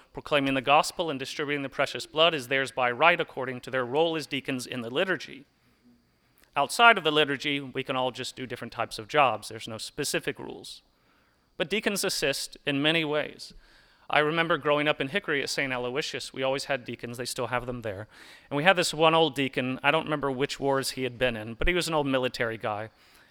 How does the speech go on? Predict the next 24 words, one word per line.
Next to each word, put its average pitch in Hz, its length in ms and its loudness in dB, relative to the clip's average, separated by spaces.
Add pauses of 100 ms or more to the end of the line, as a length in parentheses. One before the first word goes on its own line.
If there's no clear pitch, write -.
(220)
And, 131 320 4
uh, 123 220 4 (540)
us 147 200 2
boys 160 640 4
especially 143 460 0
always 131 420 0
liked 240 260 0
it. 135 120 -4
One 131 180 -4
day 127 120 2
he 127 160 -4
showed 131 340 0
us - 280 -4 (340)
that, 127 300 2
uh, 120 220 0
when 127 180 -8
he 139 140 -2
was 135 180 -4
off 131 340 2
in 127 120 -6
another 127 300 -2
country 127 600 -4
in 123 120 -10
a 120 100 -10